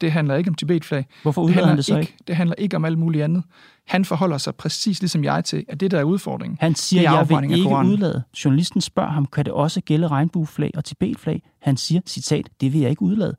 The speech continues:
Speaker 2: Hvorfor siger han ikke bare, "Det kan jeg sagtens udlade"?
Speaker 1: Fordi det, vi taler om, ikke er Tibetflag, det er ikke regnbueflag, det er ikke en lang række
Speaker 2: Præcis,
Speaker 1: andre ting.
Speaker 2: og derfor kan han da også, hvorfor kan han så ikke bare udlade det og sige, "Prøv at høre, det er ikke det, vi kommer til at lovgive imod"?
Speaker 1: Men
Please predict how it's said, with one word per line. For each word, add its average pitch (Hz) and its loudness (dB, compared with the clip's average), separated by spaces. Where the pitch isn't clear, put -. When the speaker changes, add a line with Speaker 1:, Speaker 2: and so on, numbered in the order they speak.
Speaker 2:
Hvorfor 139 0
siger 170 2
han 160 4
ikke 160 -2
bare, 147 2
"Det 156 2
kan - 0
jeg 135 0
sagtens 156 0
udlade"? - -4
Speaker 1:
Fordi 208 0
det, 185 0
vi 175 0
taler 160 0
om, 147 -2
ikke 190 2
er 127 -4
Tibetflag, 139 -6
det 165 2
er - 0
ikke 180 -2
regnbueflag, 139 -4
det 185 -2
er - -6
ikke 185 -2
en 139 -2
lang 135 0
række 269 4
Speaker 2:
Præcis, 131 0
Speaker 1:
andre 151 0
ting. - -4
Speaker 2:
og - 0
derfor 214 0
kan 208 -2
han 196 2
da 175 2
også, 196 -2
hvorfor 202 0
kan 208 0
han 202 2
så 196 -2
ikke 196 -4
bare 190 0
udlade 226 0
det 160 0
og 143 -2
sige, 170 -2
"Prøv - 0
at 208 4
høre, 202 0
det 196 -4
er 190 2
ikke 202 -2
det, 185 2
vi 196 0
kommer 170 2
til - -4
at 175 0
lovgive 202 0
imod"? 175 -2
Speaker 1:
Men 185 -2